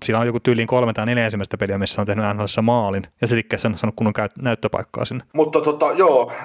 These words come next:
Speaker 2: otetaan koppia S M-liigaa sen verran, että koska seuraava tämmönen pelaaja tulee, kun Jan Zalun, että paukuttaa niin puolitoista pistettä, yksi pilkku seitsemän pistettä per pelisaakari liigassa. Se on ihan,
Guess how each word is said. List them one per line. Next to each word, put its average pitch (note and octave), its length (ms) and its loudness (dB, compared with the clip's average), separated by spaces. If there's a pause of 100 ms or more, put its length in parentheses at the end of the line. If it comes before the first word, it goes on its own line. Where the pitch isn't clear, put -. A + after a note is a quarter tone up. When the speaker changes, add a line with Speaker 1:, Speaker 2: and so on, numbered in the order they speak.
(420)
Speaker 2:
otetaan C3+ 380 2
koppia D#3+ 420 2
S D#3 140 -4
M-liigaa A#2 280 0
sen A#2 220 2
verran, A2+ 240 2
että A2 140 -2
koska - 240 -2
seuraava A2 380 4
tämmönen G2+ 260 -4
pelaaja G2 280 2
tulee, F#2+ 260 0 (100)
kun A2 80 -2
Jan G#2+ 200 2
Zalun, G2+ 300 2
että - 140 -10
paukuttaa G2 400 0
niin F#2+ 240 0
puolitoista A2+ 340 4
pistettä, - 420 0
yksi B2 200 4
pilkku A2+ 200 -2
seitsemän G2 420 0
pistettä - 320 -12
per - 180 -2
pelisaakari - 540 0 (500)
liigassa. G#2 380 4
Se - 100 2
on G#2+ 120 2
ihan, G2+ 280 0